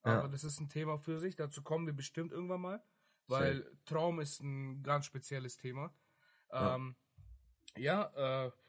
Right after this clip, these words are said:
Speaker 2: ich wollte schon sagen, du hast nämlich gesagt, eine Folge, und da hab ich mir gedacht, niemals schaust du nur eine Folge an.
Speaker 1: Ta-,
Speaker 2: Aber
Speaker 1: tatsächlich
Speaker 2: bist du
Speaker 1: bin, in, in,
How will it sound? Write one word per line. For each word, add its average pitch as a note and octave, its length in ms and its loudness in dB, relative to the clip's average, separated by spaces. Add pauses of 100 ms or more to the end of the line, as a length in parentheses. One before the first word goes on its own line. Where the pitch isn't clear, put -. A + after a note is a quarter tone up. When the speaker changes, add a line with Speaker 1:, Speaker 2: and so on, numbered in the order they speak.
(120)
Speaker 2:
ich - 120 -14
wollte E3 180 2
schon E3 140 2
sagen, E3+ 220 2
du D3+ 60 2
hast C#3+ 180 -2
nämlich C#3+ 240 0
gesagt, C3+ 320 -4
eine F3 360 4
Folge, D#3 380 2
und B2+ 60 -2
da B2+ 60 0
hab C3 80 0
ich B2+ 60 -2
mir B2+ 60 -4
gedacht, C3 200 -2 (320)
niemals D#3+ 560 4
schaust B2 240 -2
du A#2+ 60 -6
nur A#2 220 -2
eine A#2+ 260 0
Folge A2 360 -2
an. G2 120 -2 (260)
Speaker 1:
Ta-, D#3 120 10
Speaker 2:
Aber - 120 -6
Speaker 1:
tatsächlich C#3 380 6
Speaker 2:
bist D#3 180 2
du D3 60 6
Speaker 1:
bin, - 180 -2 (260)
in, C3+ 200 4
in, C3 320 4